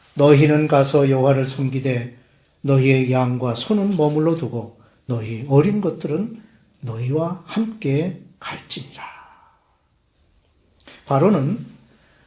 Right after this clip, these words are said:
하나님의 재앙이 두려워 이스라엘 백성에게 제사 드리러 가라고 명하기는 하였지만 그들이 가지고 가려는 양과 소는 머물러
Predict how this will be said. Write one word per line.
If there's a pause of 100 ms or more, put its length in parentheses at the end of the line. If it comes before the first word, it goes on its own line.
(140)
하나님의
재앙이
두려워 (680)
이스라엘
백성에게
제사
드리러
가라고 (560)
명하기는
하였지만 (1160)
그들이
가지고
가려는
양과
소는 (560)
머물러